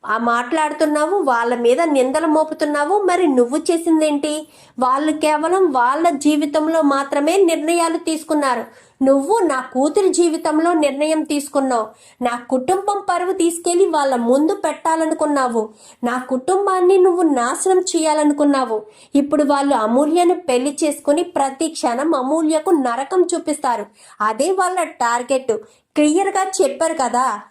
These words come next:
అమూల్యకు నరకం చూపించి ఆ రామరాజు గారిని ఉక్కిరి బిక్కిరి చెయ్యాలి. వీలైనంత తొందరగా పెళ్లి చేసేసుకో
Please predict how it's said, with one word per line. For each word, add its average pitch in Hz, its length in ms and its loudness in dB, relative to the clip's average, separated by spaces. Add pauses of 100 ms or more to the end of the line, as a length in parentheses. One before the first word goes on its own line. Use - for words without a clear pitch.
(180)
అమూల్యకు 311 600 2
నరకం 254 640 -2
చూపించి 302 360 0
ఆ 294 100 0
రామరాజు 262 680 -2
గారిని 294 340 0 (100)
ఉక్కిరి 226 320 -4
బిక్కిరి 320 400 -2 (100)
చెయ్యాలి. 262 680 0 (260)
వీలైనంత 302 720 2
తొందరగా 254 720 0 (160)
పెళ్లి 269 420 0
చేసేసుకో 311 720 0